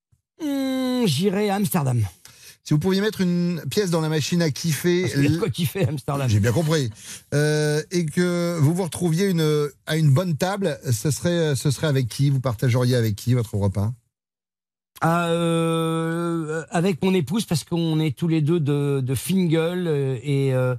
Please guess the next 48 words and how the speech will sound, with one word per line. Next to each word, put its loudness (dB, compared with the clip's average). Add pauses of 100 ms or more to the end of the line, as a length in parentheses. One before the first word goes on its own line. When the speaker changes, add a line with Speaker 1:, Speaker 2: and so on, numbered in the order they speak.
(320)
Speaker 1:
et -4
on 2
adore 2
parler 0
bouffe. -8 (160)
Ouais, 0
avec -4
mon -2
épouse, -4
ouais. -4 (220)
Speaker 2:
Si, 2
Speaker 1:
On 2
adore 2
Speaker 2:
euh, 4
vous, 2
Speaker 1:
se -2
faire -4
des -4
restos -4 (120)
sans -4
les 0
gosses. -6
Speaker 2:
si -2
vous 4
mettiez 0
une 0
pièce -2
dans 2
la 2
machine 0
à 4
kiffer 0
et 4
que 4
vous 4
vous 2
retrouviez 0
aux 2
premières 0
loges 0
d'un 2
super -2
concert, 0
ce -2
serait 0
qui ? 0 (1040)
Speaker 1:
Foo -2
Fighters. -2